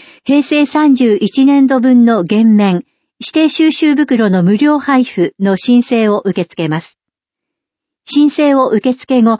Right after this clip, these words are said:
対象となる世帯には三月下旬までに指定収集袋をお渡しします。日程は次の通りです。二月十二日火曜日から十五日金曜日、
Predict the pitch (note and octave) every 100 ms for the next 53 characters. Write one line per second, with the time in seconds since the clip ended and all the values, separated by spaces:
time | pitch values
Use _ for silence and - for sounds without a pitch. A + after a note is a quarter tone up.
0 | - - - B3+ D4 D#4+ D#4 D#4 D4+ D4
1 | A#3+ B3 G#3 A3+ A3 F#3 F3 F3 - -
2 | _ - D4+ C4 A3+ G#3+ G3+ A3 D4+ D4
3 | D4+ C#4+ A3+ G#3 - - C4+ C4 B3+ C4
4 | B3+ C4+ A#3 B3+ G#3 F3+ D#3 E3+ E3+ F3
5 | F#3 F3+ F3+ E3 - _ _ _ _ _
6 | _ _ _ _ _ _ _ _ _ -
7 | A3+ - A#3 A3 A3+ B3 A#3 G3+ F#3+ F3+
8 | E3 E3 - _ _ _ _ _ _ _
9 | _ _ _ _ - A3 B3 E4 E4 C#4+
10 | D4+ D#4 D4 C#4+ D4+ D4 C#4 B3+ B3+ D4+
11 | C4+ A#3+ A3 G3+ F#3+ C#4 C4+ G#3+ G3 F#3
12 | - F3+ A#3 A3+ G#3+ G3 E3+ E3